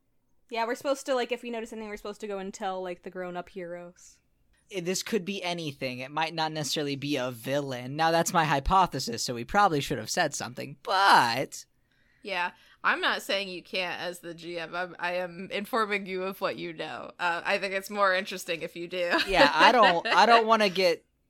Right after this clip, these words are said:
Speaker 2: I don't wanna get designated to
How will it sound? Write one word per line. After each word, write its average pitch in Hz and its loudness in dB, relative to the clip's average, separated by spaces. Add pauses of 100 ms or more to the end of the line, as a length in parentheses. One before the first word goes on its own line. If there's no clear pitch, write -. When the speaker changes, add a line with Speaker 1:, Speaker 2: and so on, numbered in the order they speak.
(480)
Speaker 2:
I 185 -4
don't 233 -2
wanna 185 -2
get 151 -4
designated 131 -6
to 123 -10